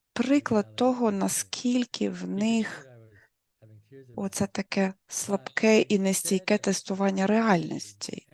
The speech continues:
крихке. Замість того, щоб побачити емпатію до того, як були його молоді роки, він зразу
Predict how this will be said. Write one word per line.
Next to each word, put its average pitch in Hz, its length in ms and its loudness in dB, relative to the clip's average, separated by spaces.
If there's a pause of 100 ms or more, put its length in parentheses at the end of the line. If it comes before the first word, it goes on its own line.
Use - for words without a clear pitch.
крихке. 175 680 -4 (1040)
Замість - 920 0
того, 220 480 2
щоб - 540 0 (1300)
побачити 247 560 4
емпатію 226 640 4
до 190 160 0
того, 233 400 8
як 185 200 6
були 185 240 2
його 180 200 2
молоді 170 440 2
роки, 170 340 -2
він 220 200 2
зразу 247 460 6